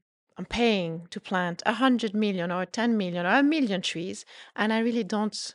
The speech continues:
really care about the impact of those trees. I just think it's a tool for me to, one, absorb carbon emissions or sequester them somehow or show that I'm a good, you know, business.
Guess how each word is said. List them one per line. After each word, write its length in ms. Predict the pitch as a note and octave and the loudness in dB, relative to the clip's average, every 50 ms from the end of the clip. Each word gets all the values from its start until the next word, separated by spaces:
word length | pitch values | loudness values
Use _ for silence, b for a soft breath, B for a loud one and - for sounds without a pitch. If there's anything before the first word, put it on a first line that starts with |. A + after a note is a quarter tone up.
| _ _ - | _ _ -16
really 180 | G3+ F3+ F#3+ | -12 -10 -10
care 440 | F#3 - - G#3 G3+ G3+ G3+ G3 F#3+ | -10 -10 -6 -2 0 2 2 2 0
about 340 | F3 E3+ - D#3+ D#3+ E3+ E3+ | 0 -2 -2 -4 -4 -4 -6
the 100 | F#3 F#3 | -8 -10
impact 360 | F#3+ F3+ - F3 F3 - - | -8 -8 -8 -10 -12 -10 -12
of 140 | E3+ E3+ - | -12 -10 -8
those 220 | - F3 E3+ - | -8 -8 -8 -8
trees. 260 | - - - F3+ - - - | -8 -8 -8 -8 -4 -2 0
I 80 | G3 | 0
just 320 | F3 - B3 B3+ - - - | 0 2 0 0 0 -2 -2
think 200 | A#3+ A#3 G#3 - | -4 -2 -2 -4
it's 200 | F#3+ - - G#3 | -6 -6 -6 -8
a 60 | F#3+ | -8
tool 360 | - - - G3+ G3+ G3+ G#3 | -8 -8 -6 -4 -2 -2 -2
for 220 | - - - F#3 F3+ | -4 -4 -4 -4 -4
me 220 | F3 F3 F3 F3 | -4 -4 -6 -8
to, 380 | - - - F#3 F3 F3+ F3 B B B B B B - | -8 -8 -6 -4 -4 -4 -4 B B B B B B -10
one, 480 | E3+ F3+ G3 G3 G3 G3+ G#3 G3+ G3 - | -2 2 4 4 6 4 4 0 -2 -4
absorb 460 | - - - - - F#3 F3 - - | -6 -6 -6 -4 -4 -6 -6 -6 -8
carbon 380 | - - F3 F3+ F3 F#3 G3 | -4 -4 -2 -2 -2 -2 -2
emissions 520 | G#3+ A3+ A#3 A#3+ A#3+ - - B3 A#3+ A3+ G3 | -2 0 0 0 0 -2 -2 -2 -2 -2 -2
or 120 | E3+ E3+ | -4 -6
sequester 560 | - - E3 - - A3+ A3 - - A#3 A#3 | -6 -8 -4 0 0 0 0 0 0 -2 0
them 200 | G3 A3 G#3+ G#3+ | 0 0 0 0
somehow 640 | G3+ - G#3+ G#3+ G3+ G3 G3+ G#3+ G#3+ G#3 G#3+ G#3 F#3 | 0 -2 -2 -4 -4 -2 0 2 2 4 4 2 2
or 100 | E3+ F3 | 0 0
show 300 | - - - A#3 A3+ A3+ | 0 0 2 2 2 4
that 180 | G#3 G#3 G3 | 4 4 4
I'm 160 | F#3+ F#3 F#3+ F#3+ | 4 2 0 -2
a 80 | F#3+ | -2
good, 280 | F3 G#3+ A3 G#3+ A3 b b b b b b b b _ _ | -2 -2 -2 -2 -4 b b b b b b b b _ _
you 100 | - G3+ | -4 -2
know, 120 | G3+ F#3 | -2 -2
business. 580 | F3+ F3+ A#3 B3+ A#3+ A3+ B3 B3+ C4 B3+ - B | 2 4 4 4 6 6 4 4 2 2 -2 B